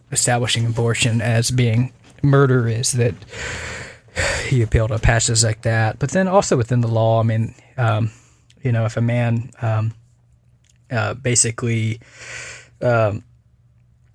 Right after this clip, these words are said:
harms a woman and her, um,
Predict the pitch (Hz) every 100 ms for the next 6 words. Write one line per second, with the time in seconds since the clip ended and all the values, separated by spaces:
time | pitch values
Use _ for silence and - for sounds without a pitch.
0 | - 143 143 139 139 127 131 131 127 123
1 | 123 - - - - 135 127 117 117 117
2 | 110 110 - - - 117 110 107